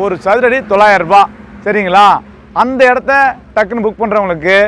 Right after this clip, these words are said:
ரெண்டு கிராம் வெள்ளி காசு உங்களுக்கு ஃப்ரீங்க.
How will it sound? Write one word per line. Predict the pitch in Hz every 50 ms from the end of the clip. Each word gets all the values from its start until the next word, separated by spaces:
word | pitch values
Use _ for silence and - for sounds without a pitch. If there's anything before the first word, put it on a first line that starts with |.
| - - - - - - - - - - - - - - - - - - -
ரெண்டு | - 220 262 294 294 302 285 254
கிராம் | 240 247 262 277 262 220 202 165 170
வெள்ளி | 226 262 277 285 262 - 226
காசு | 226 254 254 - - 202
உங்களுக்கு | 214 226 240 233 160 180
ஃப்ரீங்க. | 196 208 208 185 160